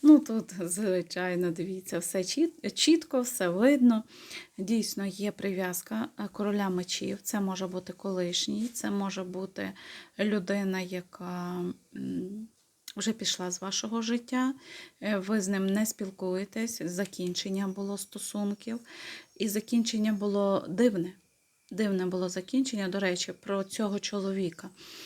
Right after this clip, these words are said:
Це чоловік, однозначно, сто відсотків, тисячу відсотків це чоловік.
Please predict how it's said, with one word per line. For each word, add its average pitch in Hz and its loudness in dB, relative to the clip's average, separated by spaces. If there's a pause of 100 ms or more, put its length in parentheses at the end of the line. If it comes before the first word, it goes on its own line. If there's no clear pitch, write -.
(160)
Це 403 2
чоловік, 208 4
однозначно, 208 0
сто 190 0
відсотків, 214 -4
тисячу 208 -2
відсотків 202 -6
це 190 -2
чоловік. 180 -4